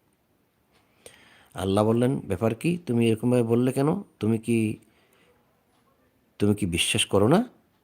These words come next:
আমি কিভাবে মৃতকে জীবিত করি, এটা কি তুমি বিশ্বাস করো না?" সে বলিল, "কেন করিব না?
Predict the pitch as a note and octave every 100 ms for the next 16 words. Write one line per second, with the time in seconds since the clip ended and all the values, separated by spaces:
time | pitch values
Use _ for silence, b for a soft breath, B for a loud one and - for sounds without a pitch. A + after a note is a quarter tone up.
0 | _ _ _ _ _ _ _ _ _ _
1 | _ - - A#2 B2+ A#2 B2+ C#3 B2+ B2+
2 | B2 B2+ C3+ A2 A#2+ B2+ B2 B2+ B2 A#2
3 | B2+ C3 C#3 C#3 C3 - - - E3 E3
4 | G2+ - _ _ _ _ _ _ _ _
5 | _ _ _ _ - - D#2+ D#2+ D#2 E2+
6 | G2+ - _ _ - F3 F#3 F3+ F3 C#3
7 | A2 F2 E2 - -